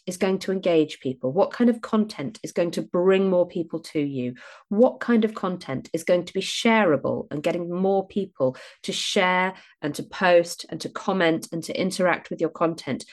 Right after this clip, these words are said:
to grow your audience further. So once you've grown your audience, then you need to think about the kind of content that is going to engage and keep engaged the audience that you have. And when you have them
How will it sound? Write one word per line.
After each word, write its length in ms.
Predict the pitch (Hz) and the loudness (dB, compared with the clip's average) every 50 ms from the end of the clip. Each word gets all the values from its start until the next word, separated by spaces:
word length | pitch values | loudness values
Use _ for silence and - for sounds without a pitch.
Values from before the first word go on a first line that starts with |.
| - _ _ | -20 _ _
to 120 | - 214 | -2 -2
grow 400 | 208 - 190 170 185 196 190 185 | 0 0 -2 0 2 4 4 4
your 240 | 196 196 190 180 - - | 4 4 4 2 2 4
audience 600 | 165 165 165 165 156 151 151 - - - - - | 4 2 2 2 0 -2 -2 -4 -6 -10 -14 -6
further. 540 | - 170 160 156 151 139 131 117 110 - - _ - - - - - - - - _ | -4 -2 -2 0 -2 -2 -4 -6 -8 -10 -12 _ -20 -20 -20 -20 -20 -20 -20 -20 _
So 460 | - - - 208 196 196 190 190 - - | -14 -4 0 2 4 6 6 4 4 2
once 400 | 202 190 214 233 233 233 - - | 2 2 4 4 2 2 2 2
you've 220 | 247 220 220 - - | 2 2 0 -4 -10
grown 320 | - 180 175 196 208 202 185 | -8 -2 2 4 4 4 2
your 160 | 156 - - | 0 -2 -2
audience, 560 | 147 143 139 143 160 214 247 - - - - _ _ | -4 -6 -6 -6 -6 -6 -8 -8 -12 -16 -18 _ _
then 240 | - 170 180 202 214 | 2 2 4 4 4
you 120 | 208 180 | 4 4
need 160 | 160 151 147 - | 2 0 -2 -4
to 60 | - | -8
think 340 | - 143 143 147 147 - - | -6 -6 -6 -6 -8 -10 -10
about 240 | - 165 156 - - | -8 -6 -6 -4 -6
the 60 | - | -8
kind 360 | - - - 165 165 165 165 151 | -12 -10 -8 -6 -4 -4 -4 -6
of 100 | - - | -8 -6
content 520 | - 147 135 131 - - 127 123 - - | -4 -4 -4 -4 -6 -8 -10 -10 -8 -8
that 120 | 156 147 | -4 -2
is 120 | 151 147 - | -2 0 0
going 200 | - 147 147 147 | 0 -2 -2 -2
to 220 | - - - - | -4 -6 -6 -4
engage 680 | 165 160 147 - 160 156 160 160 165 196 202 - - - | -4 -4 0 2 2 4 4 4 4 2 0 -4 -10 -12
and 160 | - 175 - | -12 -14 -14
keep 360 | - - - 226 220 220 214 - | -16 -2 2 2 2 2 0 -4
engaged 640 | 156 147 147 131 127 127 131 143 147 - - - - - - - _ | -6 -4 -4 -4 -4 -4 -4 -4 -6 -8 -12 -18 -20 -20 -20 -10 _
the 160 | - - - - | -4 -4 -2 2
audience 640 | - 196 180 170 160 143 139 139 135 - - - - - | 4 4 4 4 2 0 -2 -2 -4 -4 -8 -10 -8 -4
that 200 | 151 139 143 - - - - | -4 -4 -4 -6 -12 -14 -8
you 160 | 170 147 139 | -6 -6 -6
have. 540 | 123 - - - 131 123 117 113 - - - _ _ _ _ _ - - - - - - - - _ _ 180 | -6 -8 -6 -6 -4 -4 -6 -8 -10 -16 -20 _ _ _ _ _ -20 -20 -20 -20 -20 -20 -20 -20 _ _ -2
And 120 | 180 180 | 0 4
when 120 | 190 202 | 4 6
you 120 | 214 226 220 | 6 6 6
have 340 | - - 220 226 220 - - | 4 2 0 0 0 0 0
them 280 | 147 139 135 135 127 | 0 2 2 0 -4